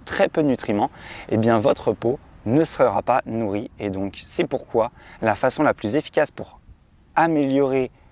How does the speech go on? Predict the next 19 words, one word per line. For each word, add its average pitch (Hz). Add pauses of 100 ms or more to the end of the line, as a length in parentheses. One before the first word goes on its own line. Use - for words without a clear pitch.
(160)
la 123
qualité 123
de 104
votre 98
peau, 147 (220)
c'est 117
donc 117
d'adopter 104 (100)
une 107
alimentation 98
qui -
contient - (100)
assez 156
de 147
nutriments, 120
car -
si -
cette -
alimentation 143